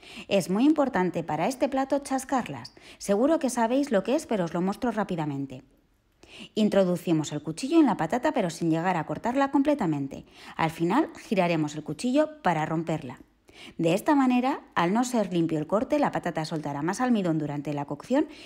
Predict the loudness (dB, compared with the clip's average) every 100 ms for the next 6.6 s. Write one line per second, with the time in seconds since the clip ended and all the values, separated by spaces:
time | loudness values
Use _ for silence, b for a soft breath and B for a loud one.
0 | B 2 2 2 0 0 0 0 0 0
1 | 0 0 2 4 2 0 -8 -12 -12 -14
2 | -20 _ 0 2 4 4 2 2 2 2
3 | 2 2 0 -2 0 0 0 -10 _ -4
4 | -2 -2 -2 -2 2 2 0 0 0 0
5 | 0 -2 -4 -2 0 0 0 0 0 0
6 | 0 0 0 -2 -6